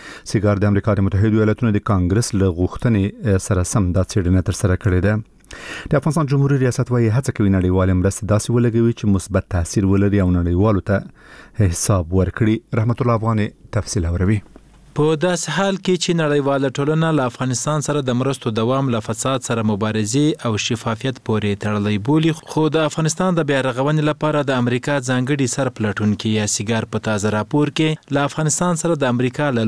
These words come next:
Speaker 2: لوري د میلیارډونو ډالرو مرستو کې له فساده پرده پورته کړه. سیګار له دوه زره دوه تر دوه زره نولسم میلادي کال د ډسمبر میاشتې پورې له افغانستان سره د امریکا له یو سلو څلور دېرش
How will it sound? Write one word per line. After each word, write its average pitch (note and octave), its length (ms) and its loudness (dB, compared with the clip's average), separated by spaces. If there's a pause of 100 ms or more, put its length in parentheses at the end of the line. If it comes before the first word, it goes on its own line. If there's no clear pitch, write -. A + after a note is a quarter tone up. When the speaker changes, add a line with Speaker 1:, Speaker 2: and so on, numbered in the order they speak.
Speaker 2:
لوري A2+ 260 2 (360)
د B2+ 220 2
میلیارډونو A#2 720 0
ډالرو A2 340 0
مرستو C3 380 -2
کې E3 260 0
له A#2 140 2
فساده C3+ 580 -2
پرده A2+ 320 -2
پورته G#2 480 -4
کړه. C3+ 240 0 (720)
سیګار E3+ 360 0
له D3 120 0
دوه C3+ 160 2
زره B2+ 240 0
دوه D3+ 220 0
تر C3 180 -2
دوه C3+ 140 0
زره C3+ 260 -2
نولسم A#2+ 460 0
میلادي G2+ 340 -2 (100)
کال G2+ 220 -2
د G#2 140 -2
ډسمبر G#2 460 0 (100)
میاشتې G#2 400 -4
پورې D3 300 2
له A2 140 0
افغانستان A#2 600 -2
سره D#3 180 2 (300)
د D3+ 160 2
امریکا D#3 400 -2
له C#3+ 140 2
یو D#3 180 0
سلو D#3 160 0
څلور C3+ 560 0
دېرش A2+ 240 0